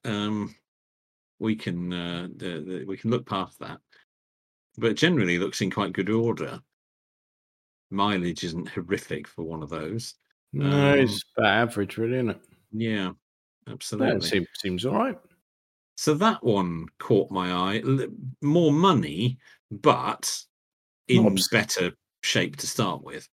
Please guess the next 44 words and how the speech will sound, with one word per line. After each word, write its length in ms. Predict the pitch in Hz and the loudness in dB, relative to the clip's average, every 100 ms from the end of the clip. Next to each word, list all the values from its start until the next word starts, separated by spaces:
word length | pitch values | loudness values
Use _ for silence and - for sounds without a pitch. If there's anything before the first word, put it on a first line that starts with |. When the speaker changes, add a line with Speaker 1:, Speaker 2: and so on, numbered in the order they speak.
| _ _ - | _ _ 4
Speaker 2:
Yeah, 140 | 147 | 6
it's 120 | 135 185 | 8 6
not 120 | 95 | 4
obscene 400 | - 151 151 - | 6 6 6 4
money, 200 | - 58 | -4 -6
though, 180 | 69 - | -2 0
is 140 | 147 | 0
it? 120 | - | -2
That's, 300 | - - - | -6 -6 -6
that's 120 | - 190 | 4 6
Speaker 1:
No, 180 | 196 | 8
Speaker 2:
fine. 80 | 127 | 8
Speaker 1:
not 200 | 135 107 | 8 6
at 80 | - | 2
all. 240 | 170 82 - | 2 0 -2
Not 320 | 135 160 117 - | 0 0 -2 0
at 60 | |
all. 240 | 131 78 120 | 0 0 -2
No, 280 | 147 123 107 | 2 4 2
it's 240 | - - | 0 -4
kind 220 | - 160 | -2 0
of 160 | 104 - | 0 2
bob 180 | 123 110 | 2 4
on 260 | 104 101 | 2 0
where 220 | 101 98 92 | 0 0 0
we 100 | 92 | 0
wanna 220 | 98 85 | -2 0
be. 360 | 113 67 - - - - _ _ - | 0 0 -4 -10 -20 -20 _ _ -8
Speaker 2:
Okay. 80 | 101 202 107 104 | -4 2 2 2
Speaker 1:
Um, 240 | 107 101 - | -2 -6 2
Speaker 2:
Just, 320 | 185 - - | 4 4 2
just 220 | 220 - | 2 6
needs 200 | 214 143 | 6 6
a 40 | 131 | 4
bit 200 | 139 123 | 4 4
of 140 | 117 | 8
a, 200 | 117 113 - _ _ _ _ _ _ _ - | 8 8 -2 _ _ _ _ _ _ _ -14
just 160 | - | -8
a 40 | - | -2
bit 100 | - | -2
of 60 | - | -2
a 20 | |
clean, 400 | - 202 214 - | -2 0 0 -2
really, 240 | - 160 | -6 -4